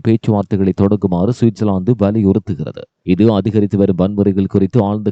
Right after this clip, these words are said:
கவலையை வெளிப்படுத்துவதாக சுவிஸ் மத்திய வெளியுறவுத்துறை ஞாயிற்றுக்கிழமை சமூக ஊடக தளமான எக்ஸ் தளத்தில் இந்த செய்தியை பகிர்ந்துள்ளது. நிலைமை மோசமடைவதை தவிர்க்க பேச்சுவார்த்தைக்கான அழைப்பு விடுக்கப்பட்டுள்ளது. இதேவேளை இன்று ஞாயிறன்று லெபனான் ஹிஸ்புல்லா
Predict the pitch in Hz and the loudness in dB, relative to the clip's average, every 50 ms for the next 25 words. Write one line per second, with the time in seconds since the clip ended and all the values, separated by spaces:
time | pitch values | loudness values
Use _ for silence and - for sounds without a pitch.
0 | - 104 95 98 98 98 95 85 85 95 104 98 - 101 98 - 101 92 95 98 | -2 0 0 2 2 0 0 2 2 0 0 0 0 0 0 0 0 0 0 0
1 | 107 113 - 76 50 50 50 - 95 _ - - 131 117 - 104 95 101 107 - | 0 -2 -4 -6 -6 -6 -10 -12 -14 _ 0 0 0 0 0 -4 -6 -6 -4 -4
2 | - 127 113 110 92 82 98 104 113 113 104 101 107 113 107 104 104 - - 107 | -2 0 0 0 0 2 2 0 2 2 4 2 2 2 2 0 0 0 0 0
3 | 104 104 113 123 113 101 95 107 117 117 - 113 - - 104 101 95 101 117 135 | 0 0 0 0 -2 -2 -2 -2 -4 -4 -6 -8 -4 -2 0 0 2 2 0 0
4 | - - 113 104 107 113 113 - 104 76 95 110 117 110 110 - 113 101 98 98 | 0 0 -2 0 0 0 2 2 2 2 2 2 2 0 -2 -2 -2 0 0 0
5 | 95 92 92 95 120 131 - - 87 113 120 - - _ - 117 110 113 - - | 0 0 0 0 0 -2 -2 -2 -2 -2 -2 -4 -6 _ -2 0 0 0 -2 -2
6 | 104 80 73 92 101 101 - - 92 90 90 85 85 - - 127 123 113 107 101 | -4 -2 -2 0 -2 -2 -2 -2 -2 -2 0 0 -2 -2 -2 -2 0 0 0 0
7 | 98 - - 101 90 98 90 90 78 76 73 65 64 - - - _ _ _ _ | 0 0 -2 -4 -2 -4 -6 -4 -4 -4 -4 -4 -6 -10 -12 -14 _ _ _ _
8 | - 85 92 98 104 95 98 95 85 92 101 104 - 107 95 98 95 95 90 95 | -4 0 2 2 2 2 2 0 0 0 -2 0 0 0 0 0 0 0 0 0
9 | 90 87 - 95 92 101 101 95 - 143 - 120 117 - - 110 104 98 - - | 0 -2 -2 -2 0 0 0 0 -2 0 0 0 -2 0 0 -2 -2 -2 -2 -4
10 | 101 - 101 95 95 90 90 101 113 110 - 107 90 90 87 - - 80 - 82 | -4 -2 -2 -2 -2 0 0 0 0 0 0 0 0 0 -2 -2 -4 -4 -4 -4
11 | - 80 76 65 - - - _ _ - 101 113 131 170 165 147 156 156 156 147 | -2 -2 -4 -4 -6 -10 -14 _ _ -2 0 2 4 4 4 4 2 2 2 2
12 | 131 131 117 107 90 92 98 104 117 117 113 110 104 101 120 139 123 107 107 104 | 0 0 0 0 0 2 0 0 0 0 0 -2 0 0 0 2 2 2 2 2
13 | 110 110 110 104 92 98 104 98 98 120 123 113 104 | 2 0 -2 -2 -2 -2 -4 -2 0 2 2 2 0